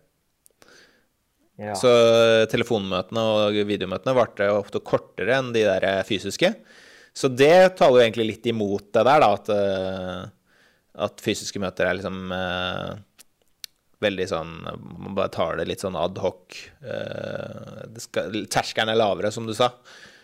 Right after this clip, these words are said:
Speaker 1: Ja.
Speaker 2: Eh,
Speaker 1: Men kanskje
Speaker 2: for de varte jo
Speaker 1: terskelen
Speaker 2: lenger.
Speaker 1: er lavere, men likevel ha færre formål. Men,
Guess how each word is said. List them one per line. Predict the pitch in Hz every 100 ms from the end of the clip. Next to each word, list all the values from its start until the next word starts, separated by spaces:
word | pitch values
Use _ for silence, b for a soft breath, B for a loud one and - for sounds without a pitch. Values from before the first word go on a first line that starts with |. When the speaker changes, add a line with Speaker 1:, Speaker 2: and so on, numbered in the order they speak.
| B
Speaker 1:
Ja. | 117 107 -
Speaker 2:
Eh, | 117 110 110 110 110 110 107 107 107 107 107 107 110
Speaker 1:
Men | 143
kanskje | 156 156 190
Speaker 2:
for |
de | 117
varte | 117 101 120
jo |
Speaker 1:
terskelen | - 101
Speaker 2:
lenger. | -
Speaker 1:
er | 123 135
lavere, | 123 101 101 107 139 139 113
men | 110 104
likevel | 101 98 _ 113 107 101 107
ha | 107 98 98 98 _ _ _ _ _ _ -
færre | 123 113 107 101 92 - _ -
formål. | 107 104 123 139 - 127
Men, | - 131